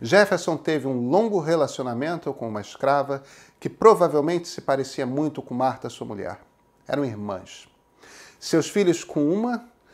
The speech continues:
são meio-irmãos e primo-irmãos dos seus filhos com a outra. Quantas camadas de complexidade existem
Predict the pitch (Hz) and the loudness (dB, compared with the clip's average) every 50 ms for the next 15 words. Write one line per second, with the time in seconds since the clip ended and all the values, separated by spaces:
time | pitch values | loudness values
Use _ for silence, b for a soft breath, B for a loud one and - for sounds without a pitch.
0 | b b b b - - 175 156 156 165 170 165 156 143 131 - 135 143 165 190 | b b b b -2 2 2 2 4 6 6 6 6 4 0 -2 -2 0 2 2
1 | 196 170 175 165 - - 147 143 131 135 120 113 117 120 123 143 160 165 170 165 | 2 2 0 -4 -4 -4 -4 -2 -2 -2 -4 -4 -4 -4 -2 0 0 0 0 -2
2 | 165 - - - - - _ _ _ _ _ _ _ - 147 139 - 151 139 139 | -6 -10 -16 -18 -20 -20 _ _ _ _ _ _ _ -6 -6 -4 -2 -2 -4 -2
3 | - 143 127 123 - - - - - - - - - - - _ _ _ _ _ | -2 -6 -6 -6 -6 -8 -8 -8 -6 -6 -8 -10 -12 -18 -20 _ _ _ _ _
4 | _ _ _ _ _ _ _ _ _ B B B B B B B B B B B | _ _ _ _ _ _ _ _ _ B B B B B B B B B B B
5 | B - - 240 247 247 220 202 - - - 180 143 151 170 175 170 147 151 143 | B 4 4 4 6 6 4 4 4 -2 -2 -2 2 4 6 6 6 6 2 -2
6 | 135 143 143 - - 185 180 170 170 - 165 165 - - - 135 120 120 139 143 | -2 -2 -8 -4 -2 -2 -2 -2 -2 -2 -4 -4 -4 -8 -12 -10 -4 2 4 4
7 | 156 160 147 135 147 151 - - 139 135 117 110 110 123 160 185 170 - - - | 4 4 2 -2 -8 -12 -10 -8 -8 -6 -6 -6 -8 -8 -8 -10 -10 -12 -12 -10
8 | 175 165 170 165 | -8 -8 -8 -10